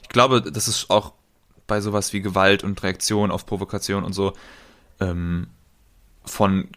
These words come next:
Kind an eine gewisse Begleitung, eine pädagogische Begleitung, ähm,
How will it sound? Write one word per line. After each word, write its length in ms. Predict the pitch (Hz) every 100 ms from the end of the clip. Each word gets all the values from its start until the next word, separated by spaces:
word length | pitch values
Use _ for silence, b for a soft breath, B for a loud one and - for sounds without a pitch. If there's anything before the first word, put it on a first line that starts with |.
| _
Kind 380 | - 110 110 -
an 320 | 104 104 92
eine 160 | 92 92
gewisse 320 | 92 90 92
Begleitung, 600 | 101 92 95 98 92 92
eine 140 | 90
pädagogische 640 | 87 _ 101 95 92 95 95
Begleitung, 760 | 90 90 87 - 92 92 90 - b b b b b b b -
ähm, 400 | 90 82 80